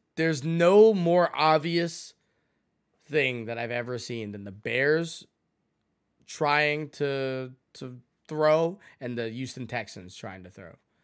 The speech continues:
The Jacksonville Jaguars were able to sit <laughs> their players in the second quarter 'cause they're beating the hell out of, <laughs> of Houston so bad.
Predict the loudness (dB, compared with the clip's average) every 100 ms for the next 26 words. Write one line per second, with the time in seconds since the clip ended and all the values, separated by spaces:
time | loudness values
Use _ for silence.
0 | _ _ _ -6 4 6 6 2 2 2
1 | 4 2 2 -2 -6 -8 -8 -8 -8 -8
2 | -8 -6 -6 _ _ _ _ -16 -16 _
3 | -2 -2 -2 -4 -4 -6 -12 -18 -18 -16
4 | -14 -10 -10 -10 -14 -12 -14 -14 -18 _
5 | _ -14 -10 -10 -10 -16 -18 -16 -14 -10
6 | -10 -10 -10 -12 -12 -14 -8 -8 -8 -14
7 | -16 -18 -20 -16 -16 -12 -12 -12 -16